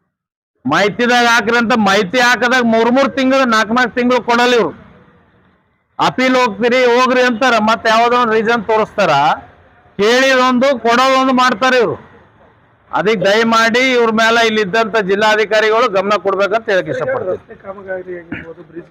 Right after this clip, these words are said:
Speaker 2: ಕಾಮಗಾರಿ ಆಗಿರ್ಬೋದು, ಎಲ್ಲಾ ಕೂಡ ಲ್ಯಾಂಡ್ ಆರ್ಮಿಗೆ ಕೊಟ್ಟಿದೆ.
Speaker 1: ಸರ್, ಲ್ಯಾಂಡ್ ಆರ್ಮಿ ಯಾಕೆ ಕೊಡ್ತಾ ಇದಾರೆ ಅಂದ್ರೆ ಇಲ್ಲಿ ಲೂಟಿ ಮಾಡ್ರಿ ಅಂತ ಕೊಡ್ತಾ ಇದ್ದಾರೆ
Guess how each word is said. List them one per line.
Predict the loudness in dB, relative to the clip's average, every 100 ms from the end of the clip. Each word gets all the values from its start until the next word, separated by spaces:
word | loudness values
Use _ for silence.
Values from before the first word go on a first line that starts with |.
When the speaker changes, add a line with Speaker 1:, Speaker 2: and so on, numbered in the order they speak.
| _
Speaker 2:
ಕಾಮಗಾರಿ | -20 -20 -20 -20
ಆಗಿರ್ಬೋದು, | -20 _ _ _ _ _ _ -18
ಎಲ್ಲಾ | -10 -6
ಕೂಡ | -6 -6 -6
ಲ್ಯಾಂಡ್ | -4 -6 -6
ಆರ್ಮಿಗೆ | -8 -8 -10
ಕೊಟ್ಟಿದೆ. | -10 -18 -20 -20 _ _ _ _ _ _ _ _ _ _ _ _ _ -4
Speaker 1:
ಸರ್, | -2 0
ಲ್ಯಾಂಡ್ | 0 2 0 2
ಆರ್ಮಿ | 2 2 0 0 0 0 -2 -6 -16 _ _ _
ಯಾಕೆ | -2 0 0 0 -2
ಕೊಡ್ತಾ | -2 -2
ಇದಾರೆ | 0 2 2
ಅಂದ್ರೆ | 2 2 0 0
ಇಲ್ಲಿ | 0
ಲೂಟಿ | 0 0 0 -2 -4 -4 0
ಮಾಡ್ರಿ | 0 0 0 0 0
ಅಂತ | -2
ಕೊಡ್ತಾ | -2 -4 -2
ಇದ್ದಾರೆ | -2 -2 -6